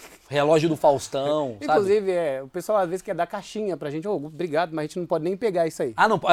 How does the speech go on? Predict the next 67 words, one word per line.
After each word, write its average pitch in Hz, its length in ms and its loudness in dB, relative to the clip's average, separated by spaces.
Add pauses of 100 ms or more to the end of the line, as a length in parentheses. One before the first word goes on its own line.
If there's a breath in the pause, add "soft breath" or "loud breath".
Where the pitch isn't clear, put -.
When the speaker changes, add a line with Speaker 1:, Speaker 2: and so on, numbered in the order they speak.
Speaker 1:
isso 175 140 0
é - 20 0
importante, 240 460 2
ó, 156 60 2
eu 156 40 0
não 156 80 -6
sabia, 226 300 0
você - 80 -6
não 185 100 -4
pode 196 280 0
pegar 139 200 -4
Speaker 2:
Pode, 127 100 -6
Speaker 1:
dinheiro? 156 360 -6
Speaker 2:
tanto 330 300 -4
é 269 100 0
que 381 120 -4
eu 202 260 0
fico 220 160 -4
até 233 120 -2
pensando, 202 360 -6
"Será 226 160 -6
que - 80 -12
ele 160 80 -10
tá - 100 -8
dando? 170 200 -6
Será 165 160 -8
que - 100 -8
não 143 100 -6
é 139 100 -8
meu 131 160 -6
chefe 139 360 -12
que 127 220 -10
tá - 100 -20
<laughs> 160 80 -4
escondido 139 460 -6
aí 156 100 -2
de 135 100 -6
bigode 143 540 -4
Speaker 1:
É, 302 120 -6
não 208 80 -4
Speaker 2:
pra 175 100 2
Speaker 1:
pode 285 40 4
Speaker 2:
ver 311 60 0
se 320 60 0
Speaker 1:
dar - 60 0
Speaker 2:
eu - 40 -4
Speaker 1:
ca-, - 80 4
é - 20 8
Speaker 2:
pego?" 254 120 8
Speaker 1:
óbvio 320 120 2
que 285 80 0
não 226 80 -2
pode 208 200 2
dar 202 100 2
caixinha, 180 360 -2
senão 208 200 -2
o 196 40 -6
cara 226 200 4
fala 226 100 0
assim, 185 120 0
"Ó, 160 40 6
pra 165 140 0
te - 80 -10
salvar 175 360 6
é 226 60 0
cinquenta 262 300 -4
reais." 285 400 -6